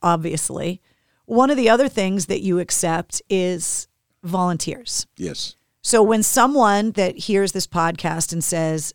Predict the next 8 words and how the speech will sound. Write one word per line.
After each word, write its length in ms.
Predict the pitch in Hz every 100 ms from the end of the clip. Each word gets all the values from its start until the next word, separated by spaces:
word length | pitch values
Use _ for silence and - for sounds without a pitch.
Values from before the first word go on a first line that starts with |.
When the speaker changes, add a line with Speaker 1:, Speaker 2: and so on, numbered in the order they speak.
| -
Speaker 1:
"You 120 | 190
know 160 | 208 247
what? 400 | 214 208 208 -
I've 220 | 190 214
got 140 | 220 208
a 20 |
free 320 | - 185 185
afternoon. 880 | 180 180 180 175 165 165 160 165